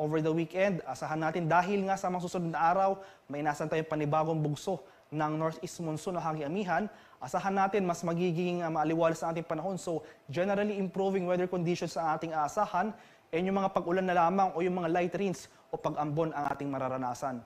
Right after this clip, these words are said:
Agwat ang temperatura dito sa Legazpi City, posibleng maglaro mula twenty-four to thirty degrees Celsius. Sa bahagi naman ng Metro Cebu, sa, for the next three days, dahil sa patuloy na epekto nitong, ah, low pressure area sa loob ng ating Philippine Area of Responsibility,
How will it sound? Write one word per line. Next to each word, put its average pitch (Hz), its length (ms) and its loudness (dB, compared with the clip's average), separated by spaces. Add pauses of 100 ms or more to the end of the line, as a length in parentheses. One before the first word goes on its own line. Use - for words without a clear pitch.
(460)
Agwat 135 320 2
ang 233 80 0
temperatura 233 480 2
dito 220 240 0
sa 208 80 -4
Legazpi 190 480 0
City, 233 320 -2
posibleng 165 560 0
maglaro 151 480 0 (320)
mula 139 400 4 (240)
twenty-four 202 640 0 (240)
to - 80 -4
thirty 151 320 -2
degrees 139 320 -2
Celsius. - 720 -8 (1600)
Sa - 160 -6
bahagi 220 320 6
naman 240 240 4
ng 240 80 4
Metro 226 320 2
Cebu, 220 400 2
sa, 165 400 6
for 160 160 0
the 151 80 2
next - 480 -4 (160)
three 156 160 0
days, 196 480 0 (320)
dahil 190 240 2
sa 220 80 -2
patuloy 226 320 0
na 226 160 0
epekto 226 400 0
nitong, 208 320 0
ah, 202 160 2
low 196 160 4
pressure 190 400 2
area 175 320 2
sa 170 160 -2
loob 160 240 0
ng 170 80 0
ating 156 240 -2
Philippine 160 400 -4
Area 143 160 0
of 147 80 -6
Responsibility, 156 800 -4